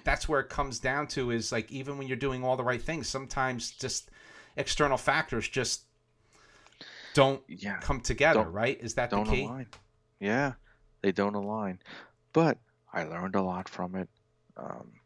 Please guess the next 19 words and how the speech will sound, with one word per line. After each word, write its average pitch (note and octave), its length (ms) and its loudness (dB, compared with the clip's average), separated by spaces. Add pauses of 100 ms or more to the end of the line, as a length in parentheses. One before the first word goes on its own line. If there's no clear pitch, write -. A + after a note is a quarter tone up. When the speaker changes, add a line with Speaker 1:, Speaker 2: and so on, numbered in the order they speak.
(320)
Speaker 2:
you F#2+ 100 -6
know, A#1 240 -10
it, F#2+ 240 2
it G2 220 -4
was E2+ 120 -2
a F#2 40 -6
great F#2+ 280 6
experience. F2 840 0 (840)
I G#2 80 6
did A2 180 8
lose G#2+ 280 8
money G2+ 260 4
on G2+ 200 4
it, G#2+ 140 0
to - 80 -14
be G#2 180 0
honest G2 420 -2
and F2+ 240 -6
transparent, G2 760 0